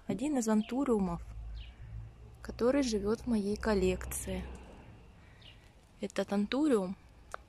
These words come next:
называется сорт Baby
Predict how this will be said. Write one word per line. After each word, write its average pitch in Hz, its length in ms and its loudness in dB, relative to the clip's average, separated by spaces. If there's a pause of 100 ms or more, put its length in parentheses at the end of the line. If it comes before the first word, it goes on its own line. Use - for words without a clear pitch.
(340)
называется 208 880 -2
сорт - 520 -4 (1500)
Baby 247 340 6